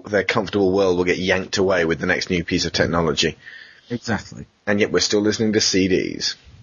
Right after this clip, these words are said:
Speaker 2: <laughs>
Speaker 1: Okay. I think that'll do. I'm convinced I'm getting a black Wii.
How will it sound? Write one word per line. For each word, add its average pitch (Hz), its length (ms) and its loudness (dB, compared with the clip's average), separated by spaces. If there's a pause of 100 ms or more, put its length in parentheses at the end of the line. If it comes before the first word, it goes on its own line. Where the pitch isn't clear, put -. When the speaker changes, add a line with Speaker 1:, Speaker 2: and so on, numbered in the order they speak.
(240)
Speaker 2:
<laughs> - 1200 0 (300)
Speaker 1:
Okay. 160 380 2 (540)
I 226 100 2
think 220 320 -2 (320)
that'll 123 300 2
do. 135 500 0
I'm 147 220 2
convinced 110 600 2
I'm 123 140 4
getting 135 200 2
a 135 60 2
black 143 280 0
Wii. 127 460 0